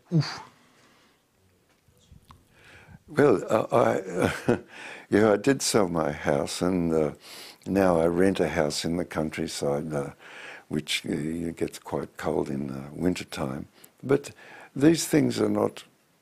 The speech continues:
Speaker 2: they're no longer concerns. First of all, uh, I'm old. I don't have a worry. I don't have to make a family. I don't have to hold a house together. I can live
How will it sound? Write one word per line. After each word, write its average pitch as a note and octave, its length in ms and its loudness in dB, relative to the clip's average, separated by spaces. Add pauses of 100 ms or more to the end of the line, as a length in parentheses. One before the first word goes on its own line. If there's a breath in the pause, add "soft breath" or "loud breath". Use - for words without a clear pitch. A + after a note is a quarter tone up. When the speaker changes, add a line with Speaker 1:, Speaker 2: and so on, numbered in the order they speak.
(760)
Speaker 2:
they're C3 120 6
no C3 200 6
longer G#2+ 320 2
concerns. E2+ 920 -2 (640 loud breath)
First - 320 2
of A2+ 120 -4
all, A#2 280 0 (600 loud breath)
uh, G2 300 0
I'm F#2 240 2
old. E2 560 2 (260)
I E2 120 2
don't G#2 280 4
have F2+ 220 0
a D#2+ 80 2
worry. D2 520 0
I E2+ 80 0
don't F2+ 260 0
have E2 280 -6 (400 loud breath)
to F2+ 100 -2
make F2 320 0
a F2 40 0
family. E2 760 -2
I D2 160 -8
don't F2 240 -2
have E2 200 -10
to E2 100 -4
hold E2 320 -2
a D#2 40 -6
house E2 320 -4
together. D#2 520 -6 (540 loud breath)
I D#2+ 120 -2
can D#2 220 -4
live E2+ 360 0